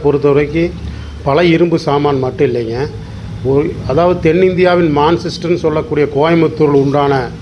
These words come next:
தொழிற்சாலைகளுக்கு உண்டான மூலப்பொருட்களை வந்து நாங்க பெருவாரியான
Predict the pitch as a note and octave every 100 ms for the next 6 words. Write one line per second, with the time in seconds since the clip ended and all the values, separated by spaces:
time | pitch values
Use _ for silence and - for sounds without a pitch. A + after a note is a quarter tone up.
0 | - E3+ E3 F#3 E3+ D#3+ D3 D3 D3 D3
1 | C3+ D3+ F#3 F3+ D#3 C#3+ B2+ C3+ C3 C3
2 | E3 F#3+ - - - C3+ C3+ C3 B2+ C#3+
3 | D#3+ F#3+ F#3 F#3 F3 E3+